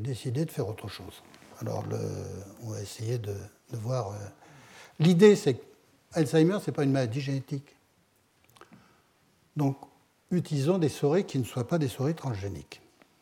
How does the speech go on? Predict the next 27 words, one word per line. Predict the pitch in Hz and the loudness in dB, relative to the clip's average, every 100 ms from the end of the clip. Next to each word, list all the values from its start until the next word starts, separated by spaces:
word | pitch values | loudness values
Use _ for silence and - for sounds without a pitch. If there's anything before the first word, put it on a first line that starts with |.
| _ - | _ -12
Bien. | 131 131 - _ _ - - - - - - - - _ _ _ - - | -8 -8 -10 _ _ -20 -20 -20 -20 -20 -20 -20 -20 _ _ _ -20 4
Alors, | 156 139 - - - - - - _ - - - - _ - _ - | 8 8 6 -4 -18 -20 -20 -20 _ -20 -20 -20 -20 _ -20 _ -4
je | 170 | 2
vais | 220 220 202 | 2 2 -2
tout | 202 | 2
de | 220 | 2
même | 220 | 4
vous | 180 | 4
donner | 165 175 175 | 6 6 6
des | 156 139 | 4 2
chiffres | - 190 147 | 2 2 2
parce | 131 131 | 2 -2
que | - 147 151 - - - _ _ _ _ _ | 0 0 0 -14 -20 -20 _ _ _ _ _
quand | - 160 | 2 2
vous | 147 - 254 | 2 -4 -12
jouez | 135 151 196 | -8 0 2
avec | 156 143 | 4 2
des | 135 | -2
souris | - 156 151 | -2 -2 -2
transgéniques, | 147 127 117 135 156 202 - - _ _ _ _ _ 139 | -2 -2 0 0 0 -2 -8 -20 _ _ _ _ _ -2
euh, | 135 135 135 | 0 0 -2
j'ai | 110 147 | -4 -4
fait | - | -2
ça | 139 185 | -2 -2
sur | 170 151 | 0 0
des | 131 123 | 2 2
expériences, | 123 - 143 175 | 0 2 2 2